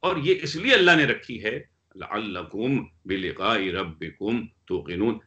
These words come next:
ताकि अल्लाह से मिलने पर तुम यकीन लाओ, यकीन लाओ अल्लाह की खल्लाकी पर, अल्लाह की बारीक बीनी पर, उसके इल्म की ताकत पर, उसके इल्म की वसअत पर, और, और जो है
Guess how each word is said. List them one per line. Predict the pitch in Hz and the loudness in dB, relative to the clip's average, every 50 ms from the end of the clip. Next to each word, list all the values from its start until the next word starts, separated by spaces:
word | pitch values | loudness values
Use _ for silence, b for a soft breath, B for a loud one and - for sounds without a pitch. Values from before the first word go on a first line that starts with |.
| _ _ - | _ _ -8
ताकि | 98 98 - 117 | -8 -8 -8 -10
अल्लाह | - - - 92 87 87 92 113 139 | -12 -10 -10 -10 -8 -8 -6 -6 -6
से | 139 - - 139 | -6 -8 -8 -6
मिलने | 113 85 78 76 76 85 95 123 131 135 | -6 -6 -6 -6 -6 -6 -4 -4 -4 -4
पर | 139 - - - 123 123 - _ _ _ - | -6 -8 -6 -6 -6 -6 -8 _ _ _ -10
तुम | - - - - | -10 -8 -8 -8
यकीन | - 82 92 - - 87 80 71 | -6 -6 -6 -4 -4 -4 -4 -4
लाओ, | - - - - - - _ _ _ _ _ _ _ _ _ _ _ - - - - - | -4 -6 -6 -8 -10 -14 _ _ _ _ _ _ _ _ _ _ _ -20 -20 -14 -10 -6
यकीन | - - 147 147 131 | 0 4 6 6 6
लाओ | 107 95 90 85 | 6 4 0 -2
अल्लाह | 78 78 90 95 | -2 -2 -4 -4
की | 92 85 | -6 -8
खल्लाकी | 80 - - 71 76 78 80 - - 151 | -10 -10 -10 -10 -8 -8 -6 -2 0 0
पर, | 143 143 170 170 165 - _ _ _ _ _ _ - | 0 0 -2 -4 -4 -6 _ _ _ _ _ _ -6
अल्लाह | - 92 98 104 101 | -2 0 0 0 0
की | - 87 | -2 -4
बारीक | 76 80 85 87 92 87 82 78 | -2 0 0 0 0 0 -2 -4
बीनी | 78 90 117 131 | 0 2 2 2
पर, | 127 - 147 151 151 156 B B B B | 2 2 0 0 0 -2 B B B B
उसके | - 80 - - 76 | -6 -6 -6 -6 -6
इल्म | - - 92 120 151 147 139 - | -2 2 4 6 8 8 6 6
की | - 80 | 2 -2
ताकत | - - - 117 123 - - 147 | -6 -2 0 0 0 0 -4 -6
पर, | - - _ - 160 160 - _ _ _ - | -8 -8 _ -12 -12 -12 -12 _ _ _ -8
उसके | - - - - | -8 -6 -2 2
इल्म | 87 113 139 143 - | 4 4 6 4 4
की | - - | 0 -4
वसअत | 73 76 95 131 - - 165 - | -6 -4 -2 -2 -2 -2 -6 -8
पर, | - _ - 160 - - b b b b b b - | -8 _ -8 -8 -8 -8 b b b b b b -2
और, | - - 110 - - - - _ _ _ _ _ _ _ - | 0 2 2 0 0 -6 -10 _ _ _ _ _ _ _ -2
और | 101 107 110 - - _ _ - | 0 0 0 -2 -6 _ _ -10
जो | 101 98 90 90 95 | -8 -6 -2 -2 0
है | 87 98 120 143 - - b | 2 4 2 2 2 -2 b